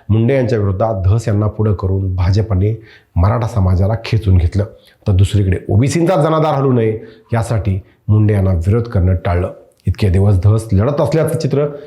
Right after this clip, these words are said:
निर्माण केलं गेलं, पण हा सगळा डबल गेम असल्याचा आरोप आता केला जातोय.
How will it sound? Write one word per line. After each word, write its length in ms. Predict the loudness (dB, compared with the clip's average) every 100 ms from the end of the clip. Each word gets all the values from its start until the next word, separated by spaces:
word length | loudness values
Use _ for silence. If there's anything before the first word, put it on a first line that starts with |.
| -6 -2
निर्माण 360 | 0 0 0
केलं 220 | 0 0 0
गेलं, 240 | 0 -2 -6 -16 -4
पण 120 | 0
हा 180 | 0 0
सगळा 340 | -2 -2 0
डबल 260 | 0 0 0
गेम 240 | 2 0
असल्याचा 360 | -2 -2 0 0
आरोप 340 | 0 0 -2 -12 _
आता 220 | -4 -2
केला 400 | -6 -2 0 2
जातोय. 280 | 2 0